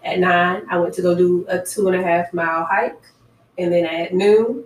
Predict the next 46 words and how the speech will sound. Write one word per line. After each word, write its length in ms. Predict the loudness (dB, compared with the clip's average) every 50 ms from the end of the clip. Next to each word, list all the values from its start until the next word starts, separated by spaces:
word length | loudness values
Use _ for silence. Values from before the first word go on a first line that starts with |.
| -16 _ -4
I 160 | -2 0 0
went 140 | 0 0 -2
into 160 | -2 -2 -2
my 160 | -2 -2 -2 -4
shop. 380 | -4 -2 -2 -2 -2 -6 -8 _ _ _ _ _ _ _ _ _ _ _ _ -6
And 240 | -6 -4 -4 -4 -4
then 80 | -4 -2 -2
I 40 |
left 180 | -2 -2 -2 -2
at 160 | -4 -6 -4
six, 380 | -4 -4 -4 -6 -8 -16 -20 -20 _ _ _ _ _ -2
and 100 | 0 2
we 80 | 2 4
met 200 | 4 2 2 2
here 120 | 0 0
at 100 | 0 0
seven. 300 | 0 0 -2 -4 -6 -10 -6 -2 -2 -2 -2 -4 -6 -10 -12 -6 0 2
<laughs> 880 | 2 4 6 4 2 4 4 2 2 4 2 0 0 0 -6 -10 -12 -12 -14 -18 -18 -20 _ -18
So 100 | -16 -14 -14
it's 120 | -14 -16
just, 180 | -18 -20 -18 -14
like, 280 | -12 -10 -10 -12 -14 _ _ _ -12 -10
back 200 | -10 -10 -10 -12
to 60 | -12
back 220 | -12 -12 -12 -12
to 60 | -12
back, 320 | -10 -8 -6 -6 -6 -8 -8 -12 _ _ _ _ _ _ _
still 340 | _ _ -6 -4 -2 -2 -2
kinda, 320 | -4 -6 -4 -4 -2 -2
like, 380 | -2 -2 -4 -4 -6 -8 -10 -16 -20 _ _ _ -6
finding 480 | -2 0 0 0 0 -2 -4 -4 -4 -4
a 420 | -6 -6 -6 -6 -8 -10 -12 -16 -16 -12
good 260 | -10 -8 -8 -8 -10 -12 -12 -6
flow, 380 | -2 0 2 4 4 4 2
but 140 | 0 -4 -4 -4
trying 240 | -2 -2 0 -2 -2
to 120 | -4 -4 -2
make 280 | -2 -2 -4 -6 -8 -4
everything 460 | -4 -2 0 0 -2 0 0 -2 -2
a 60 | -2
priority 680 | -4 -4 -2 0 2 4 4 4 4 2 0 -4 -8 -8
as 120 | -8 -6
far 200 | -4 -2 0 0
as, 120 | 0 0
like, 300 | -2 -2 -4 -4 -6 -10 _ _ _ _ _ _ _ _ _ _ _ _ _ _ _ -8
uh, 420 | -6 -4 -4 -4 -6 -8 -10